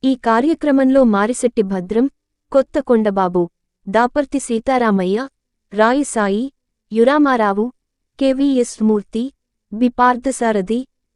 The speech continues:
జీవి సుబ్రహ్మణ్యం, డేగల సత్యబాబు, బద్ది సురేష్,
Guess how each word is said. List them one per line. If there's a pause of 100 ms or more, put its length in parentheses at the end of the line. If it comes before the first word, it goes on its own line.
జీవి
సుబ్రహ్మణ్యం, (460)
డేగల
సత్యబాబు, (480)
బద్ది
సురేష్,